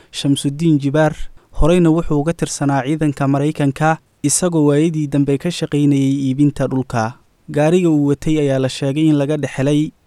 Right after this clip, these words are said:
calanka tawxiidka ee ay muslimiintu leeyihiin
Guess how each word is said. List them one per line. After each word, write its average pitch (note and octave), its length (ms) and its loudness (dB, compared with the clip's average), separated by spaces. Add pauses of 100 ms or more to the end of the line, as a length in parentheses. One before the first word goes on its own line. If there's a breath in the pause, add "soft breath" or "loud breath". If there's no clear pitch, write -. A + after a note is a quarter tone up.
calanka E3 380 2
tawxiidka D3+ 640 -4
ee D3 140 0
ay C3+ 60 0
muslimiintu C#3+ 600 0
leeyihiin C#3+ 580 2